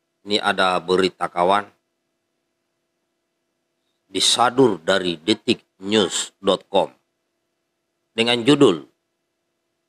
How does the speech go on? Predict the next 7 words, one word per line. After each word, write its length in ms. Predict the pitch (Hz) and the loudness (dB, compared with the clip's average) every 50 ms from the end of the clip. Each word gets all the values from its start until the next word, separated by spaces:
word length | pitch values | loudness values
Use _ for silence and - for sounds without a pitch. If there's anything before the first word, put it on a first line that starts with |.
| _ _ _ _ _ _ | _ _ _ _ _ _
Ustadz 560 | - 151 160 - - - - - - - _ _ - | -2 -2 -2 -2 -4 -4 -4 -4 -4 -6 _ _ 2
Yusuf 320 | 127 135 131 - 117 - | 2 2 2 0 -4 -4
Mansur 640 | - 117 131 143 147 139 - - 170 165 151 - - | -4 -2 -2 0 -2 0 2 4 4 4 4 0 0
dilarikan 720 | 117 123 127 127 120 120 127 143 131 - 151 147 139 143 | 2 2 2 4 2 0 -2 -2 -4 -2 -4 -4 -4 -4
ke 160 | 135 _ - | -4 _ 0
rumah 240 | 127 123 123 120 117 | 2 2 4 2 2
sakit. 480 | 113 - - 117 110 - _ - 90 | 0 0 0 -2 -4 -6 _ -12 -14